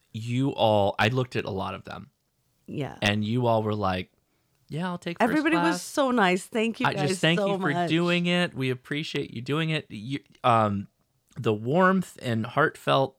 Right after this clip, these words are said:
Speaker 1: thank yous were really appreciated. And we, again, just appreciate you all. It's, it's just us two doing it, <laughs> and we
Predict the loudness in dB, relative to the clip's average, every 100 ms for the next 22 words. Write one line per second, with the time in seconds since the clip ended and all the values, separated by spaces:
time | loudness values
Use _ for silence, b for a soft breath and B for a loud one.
0 | -12 -2 -2 -2 -2 0 0 -4 -6 -4
1 | -2 0 -2 -4 -4 -4 -2 -2 -2 -4
2 | -8 -16 -4 0 2 2 -2 -4 -10 -8
3 | -6 -4 -6 -6 -2 0 0 -2 -6 -8
4 | -8 -6 -4 -4 -4 -4 -2 0 0 -4
5 | b b b b b b _ -8 -8 -10
6 | -8 -8 -4 -2 0 2 0 0 -2 0
7 | 2 2 2 0 -2 -4 -4 -2 -2